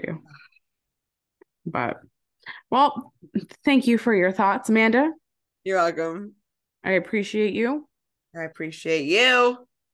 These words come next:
Speaker 1: Folks, let us know what you think. Do we believe in the paranormal or do we not? Send us an email, chat, something.
Speaker 2: Something.
Speaker 1: It'll be great.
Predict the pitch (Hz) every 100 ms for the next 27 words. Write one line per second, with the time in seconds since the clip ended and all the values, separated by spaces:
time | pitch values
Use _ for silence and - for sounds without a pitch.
0 | - 262 254 247 - 220 214 220 233 226
1 | 214 208 202 - 190 208 196 180 180 -
2 | - - _ _ _ _ - 196 202 196
3 | 196 208 202 202 190 214 208 208 208 220
4 | - - 190 185 196 202 208 208 202 247
5 | - - - - _ _ _ _ _ _
6 | - 190 196 - 180 202 208 190 165 -
7 | 202 190 175 - _ _ _ _ _ _
8 | _ _ _ - - 180 - 170 175 175
9 | _ _ _ _ _ - 254 254 196 -
10 | 160 - - - 180 165 170 151 156 -